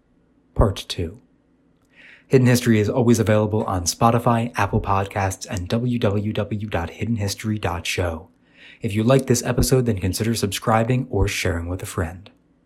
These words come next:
Well, anyway, Y two K comes and goes, and what changes for the future of Afghanistan? Well, for starters, the idiot Texan son of the former C I A director, probable J F K assassin, and ex-President George H W Bush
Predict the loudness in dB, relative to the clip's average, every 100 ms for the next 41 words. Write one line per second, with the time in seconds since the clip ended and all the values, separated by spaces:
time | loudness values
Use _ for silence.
0 | _ _ _ _ _ _ 2 2 2 -6
1 | _ _ _ _ 2 4 4 0 -8 -18
2 | _ -20 -14 4 6 8 4 2 0 0
3 | 0 0 2 0 0 0 -2 -2 -2 0
4 | 0 0 -2 0 0 -2 -6 -6 -6 -4
5 | -4 -2 -4 -2 -6 -4 -6 -4 -8 -8
6 | -10 -18 _ _ _ _ 0 2 2 -2
7 | -14 _ _ -4 6 8 8 6 -2 -8
8 | -12 -14 -8 0 4 6 6 4 -2 -2
9 | 0 0 2 2 2 0 0 -2 -4 0
10 | 2 2 0 0 2 2 2 2 2 2
11 | 2 0 -2 -4 -6 0 2 2 2 2
12 | 0 0 -2 0 0 2 2 0 0 0
13 | 0 0 -2 -2 -4 -6 -4 -2 -2 -4
14 | -6 0 0 0 -2 -4 -2 -2 -2 -2
15 | 2 8 8 6